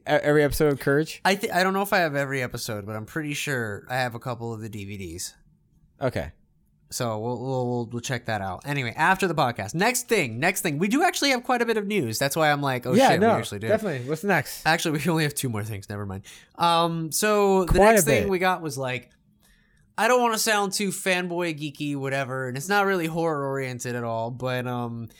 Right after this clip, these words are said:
Speaker 2: so one of the major leakers apparently for Smash, and you'll notice this show covers Smash a lot. <laughs>
Speaker 1: We're smashers.
Speaker 2: We're smashers, I guess. I don't know what the hell. We, we,
Speaker 1: We're
Speaker 2: we,
Speaker 1: Smash kids.
Speaker 2: we do use deodorant.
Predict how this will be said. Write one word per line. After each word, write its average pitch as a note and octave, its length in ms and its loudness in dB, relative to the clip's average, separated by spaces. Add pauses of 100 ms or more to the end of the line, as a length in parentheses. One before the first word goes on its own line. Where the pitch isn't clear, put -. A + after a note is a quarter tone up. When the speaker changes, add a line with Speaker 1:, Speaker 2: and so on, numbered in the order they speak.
(280)
Speaker 2:
so F#3 360 0 (200)
one G3 320 0
of A3 80 0
the A3 80 0
major G3+ 460 0
leakers A3 540 -2
apparently A3+ 500 -6
for G3 140 -10
Smash, F3+ 440 -4
and C3+ 80 -6
you'll C#3+ 120 -2
notice C3+ 340 -2
this B2 160 -6
show A#2 220 -4
covers G#2+ 420 -6
Smash A2 380 -6
a G2 40 -10
lot. G2 320 -10 (140)
<laughs> - 160 -18
Speaker 1:
We're F3+ 560 -2
smashers. C#3 760 -2
Speaker 2:
We're C3+ 140 -8
smashers, A#2+ 640 -6
I G#2+ 100 -8
guess. G#2+ 300 -8
I A#2 120 -4
don't A2 80 -6
know G#2+ 80 -8
what G2+ 100 -12
the A2+ 60 -10
hell. A2 340 -8
We, C3 140 -8
we, B2 200 -8
Speaker 1:
We're C3+ 40 -4
Speaker 2:
we, C#3 40 -2
Speaker 1:
Smash C#3+ 520 0
kids. F#2+ 480 -6 (100)
Speaker 2:
we D#3 160 -4
do F3+ 240 -2
use G3 340 -4
deodorant. C3 640 -4